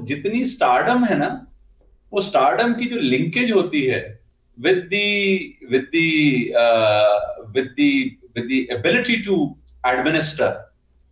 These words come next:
with the ability to understand the pulse of the people is very, very low। मैं आपको इसके कितने examples India में दिखा सकता हूं।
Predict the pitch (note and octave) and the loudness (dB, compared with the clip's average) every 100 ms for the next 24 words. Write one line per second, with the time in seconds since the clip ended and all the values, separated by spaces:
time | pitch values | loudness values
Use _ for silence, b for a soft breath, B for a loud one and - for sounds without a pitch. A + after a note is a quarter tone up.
0 | _ C#3 C#3+ F#3 C#3 G3 A#3+ A#3 - F#3 | _ -4 0 2 2 2 0 -2 -2 0
1 | D#3+ F#3+ F#3+ E3 D3+ D3+ C#3+ B2 A#2+ - | 0 -2 -2 -2 0 -2 -2 -2 -2 -4
2 | B2 A2+ G#2 G2 G2+ G2 - E3 F#3+ A3+ | -6 -6 -8 -10 -8 -8 -12 -8 -4 0
3 | G3 D3 G#2+ G2 - _ _ _ _ _ | 0 0 -2 -6 -6 _ _ _ _ _
4 | _ _ _ - D3 G3+ G3+ - A#3 - | _ _ _ -4 2 4 2 0 -4 -4
5 | A#3+ - - - C4 B3 - D3 G3+ G#3 | -10 -12 -10 -2 0 0 0 0 0 0
6 | G3 F#3 G3+ G3+ E3+ A#2+ A2 G2 - - | 0 0 2 2 0 -2 0 -2 -2 -10
7 | F#2 F2 | -10 -10